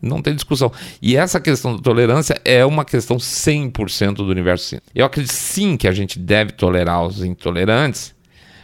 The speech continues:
porque, em princípio, tolerar é um ato cristão e, portanto, de alguma forma, tá na nossa cultura ocidental. Não tem jeito, isso tá na cabeça da gente, tolerar.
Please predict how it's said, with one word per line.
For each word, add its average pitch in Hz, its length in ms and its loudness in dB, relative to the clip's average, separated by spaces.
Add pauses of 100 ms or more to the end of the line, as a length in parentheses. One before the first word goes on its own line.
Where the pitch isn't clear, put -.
(120)
porque, 147 460 0
em 202 200 -2
princípio, 165 760 0
tolerar 139 560 2
é 113 80 2
um 127 140 -2
ato 107 220 -4
cristão 160 340 0
e, - 20 -2
portanto, 180 680 0
de 160 100 0
alguma 165 340 2
forma, 143 400 2
tá 135 240 -2
na 143 120 0
nossa 131 320 0
cultura 127 500 0
ocidental. 143 640 -2
Não 123 140 -4
tem 175 160 0
jeito, 127 340 0
isso - 200 -10
tá - 160 -2
na 123 80 0
cabeça 110 340 0
da 135 120 0
gente, 92 140 -4
tolerar. - 460 -2